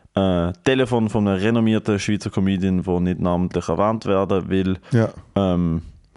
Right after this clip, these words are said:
Speaker 1: wo mir sagt, äh, „Matteo, wir haben hier einen Auftritt in Stanz, eine Mixed Show,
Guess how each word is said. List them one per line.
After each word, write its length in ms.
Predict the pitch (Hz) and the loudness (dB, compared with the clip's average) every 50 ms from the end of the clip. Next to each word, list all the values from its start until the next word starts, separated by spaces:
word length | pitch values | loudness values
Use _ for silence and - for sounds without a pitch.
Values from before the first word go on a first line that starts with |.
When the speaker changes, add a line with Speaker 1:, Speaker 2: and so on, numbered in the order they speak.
| _ _ _ _ _ _ _ | _ _ _ _ _ _ _
Speaker 1:
wo 120 | - 101 104 | 0 0 2
mir 200 | 110 113 117 117 | 2 2 2 0
sagt, 420 | 104 117 107 104 104 104 92 - - | 0 0 0 2 2 0 -2 -2 -2
äh, 220 | - 95 95 95 | 0 0 0 0
„Matteo, 400 | 95 101 101 - 127 123 127 123 | 0 0 0 0 2 2 2 2
wir 100 | 117 113 | 2 2
haben 140 | 110 107 101 | 2 2 2
hier 60 | 107 101 | 2 0
einen 80 | 104 | 0
Auftritt 320 | 107 - - 110 104 95 101 | -2 -2 -2 -2 -2 0 -2
in 100 | 95 90 | -4 -4
Stanz, 500 | - - - - 98 101 107 107 - 101 | -4 -4 -2 0 0 0 0 0 0 0
eine 80 | 95 | 0
Mixed 260 | 95 98 98 - - - | 0 0 -2 -4 -6 -4
Show, 240 | - 101 98 98 | -2 0 0 0